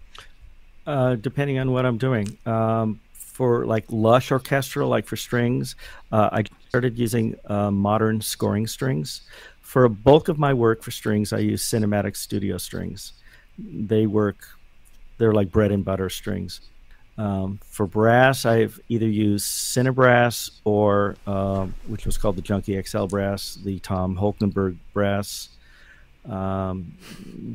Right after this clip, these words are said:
woodwinds, I'm, I'm using a lot of the Cinematic Studio series. Their woodwinds are, are great. Their brass is actually great.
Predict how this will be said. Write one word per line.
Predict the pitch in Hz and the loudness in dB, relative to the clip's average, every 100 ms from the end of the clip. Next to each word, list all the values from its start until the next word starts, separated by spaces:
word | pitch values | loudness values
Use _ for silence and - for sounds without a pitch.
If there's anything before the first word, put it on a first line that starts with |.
| 104 104 | -10 2
woodwinds, | 127 120 127 120 | 2 4 2 2
I'm, | 113 - | 0 0
I'm | - 120 | 0 2
using | 135 214 262 | 4 4 4
a | 170 | 4
lot | 160 | 4
of | 156 | 2
the | |
Cinematic | 139 151 139 135 123 | 0 0 2 2 2
Studio | - - 131 127 104 | -2 0 2 2 0
series. | - 98 90 87 | 0 -2 -2 -6
Their | 98 98 | -4 -2
woodwinds | 95 117 120 123 | 2 2 2 -2
are, | 143 - - 113 | -4 -8 -6 -4
are | |
great. | 107 117 110 107 | 2 4 4 2
Their | 95 | -2
brass | 90 101 107 117 - | 2 4 4 2 -4
is | 120 | -2
actually | 120 123 127 120 | -2 -2 -6 -6
great. | 120 117 117 - | 0 2 0 -4